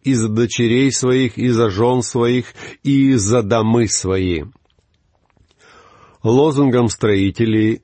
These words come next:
должны были стать слова «Помните Господа». В испано-американской войне боевым кличем американцев была фраза «Помните Майн».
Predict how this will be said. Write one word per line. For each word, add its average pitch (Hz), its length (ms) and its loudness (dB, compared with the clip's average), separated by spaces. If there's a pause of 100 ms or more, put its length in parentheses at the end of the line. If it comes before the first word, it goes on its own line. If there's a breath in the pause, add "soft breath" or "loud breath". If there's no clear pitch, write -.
должны 110 600 0
были 110 200 0
стать 101 380 -4
слова 110 560 -2 (400 soft breath)
«Помните 117 760 0
Господа». 90 920 -4 (1000 soft breath)
В 110 140 0
испано-американской 156 1080 0
войне 117 500 2
боевым 104 520 0
кличем 123 460 -2
американцев 117 720 -2
была 113 280 0
фраза 123 720 0 (800)
«Помните 147 580 2
Майн». 120 640 0